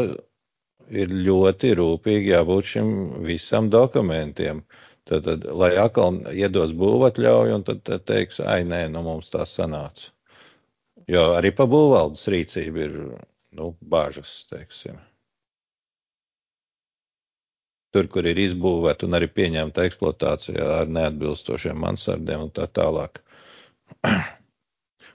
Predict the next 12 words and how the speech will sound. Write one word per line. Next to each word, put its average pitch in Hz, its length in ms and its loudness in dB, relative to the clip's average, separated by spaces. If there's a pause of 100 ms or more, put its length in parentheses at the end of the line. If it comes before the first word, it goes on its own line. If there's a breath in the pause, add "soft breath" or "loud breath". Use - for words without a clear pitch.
Un 98 100 -6
tāpēc 92 360 4
man 90 180 -2
ļoti 90 320 2
dīvaini, 95 500 2
kad - 320 -6
mēs, 98 520 0 (160)
tas - 200 -12
ir 73 160 -4
pašvaldības 80 880 0
institūcija 82 1040 -6
un 82 220 -6